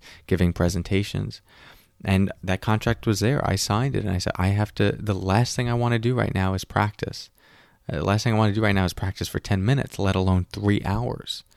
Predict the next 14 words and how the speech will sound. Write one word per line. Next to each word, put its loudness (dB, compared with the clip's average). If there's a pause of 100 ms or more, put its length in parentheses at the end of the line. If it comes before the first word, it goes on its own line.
(220)
But -4
I 4
signed 0
this, -8
and -2
I'm 0
gonna 0
follow 0
through." -2
And -2 (580)
I -4
would 0 (400)
practice 0
until 0